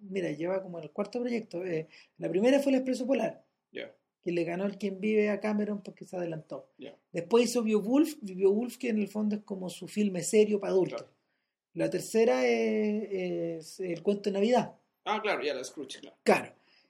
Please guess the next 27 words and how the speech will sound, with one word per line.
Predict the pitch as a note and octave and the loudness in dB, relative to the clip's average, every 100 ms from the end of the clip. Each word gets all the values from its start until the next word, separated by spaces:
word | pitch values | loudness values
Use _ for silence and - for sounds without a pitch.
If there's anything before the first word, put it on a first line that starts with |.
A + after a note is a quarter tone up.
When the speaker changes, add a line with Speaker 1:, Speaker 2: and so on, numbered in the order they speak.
| _ - | _ -6
Speaker 1:
La | F3 F3+ | 0 0
cuarta, | B3 D4+ E4 - F4+ G4 E4 _ | 4 4 4 2 0 -2 -8 _
eh, | G3 F#3+ F#3 F3+ F3+ F3+ F#3+ - _ | 6 8 8 6 4 4 0 -2 _
en | G#3+ F#3+ | -2 0
la | - | 0
que | G#3 | -2
está | G#3 A3+ | -4 -4
trabajando, | A#3 A3 G3+ A3+ A#3+ A#3+ C#4 B3+ - | -2 -2 -2 -4 -4 -2 -2 -2 -8
entiendo, | G3+ F3+ - - C4 D#4 E4+ F#4 G4+ - _ _ | -12 -12 -10 0 0 2 0 0 0 -6 _ _
entiendo | G3+ F3 B3 B3+ C4+ | -14 -8 -4 -2 -2
que | C4 A3+ | -2 -2
va | |
a | G3+ | -2
ser, | - A#3+ B3 B3 - - - - _ F#3+ | -4 -4 0 -2 -4 -8 -20 -20 _ 2
eh, | F3 F3 | 4 6
la | F#3+ | 4
secuela | F#3 G3 G#3+ A#3 A3+ | 0 2 2 4 2
de | |
Roger | G#3+ A3+ F#3+ E3 | 0 0 -2 0
Rabbit. | B3 E3 - _ _ _ | 0 0 -4 _ _ _
Speaker 2:
Ya. | B2+ A2+ - _ _ _ _ _ _ _ _ _ | -16 -16 -18 _ _ _ _ _ _ _ _ _
Speaker 1:
Pero, | F3+ F3 F3 E3+ E3 D#3+ D#3 D#3 D3+ - | 4 6 6 6 6 4 2 0 -2 0
pero | G3 F3+ F3+ | 4 6 6
por | F#3+ | 2
delante | G3 A3 A#3 - G#3+ | 4 2 2 0 -2
tiene | G3 A3 | 0 0
otra, | B3+ C#4 D4 C#4 C4+ C4 | 0 -2 -4 -6 -8 -10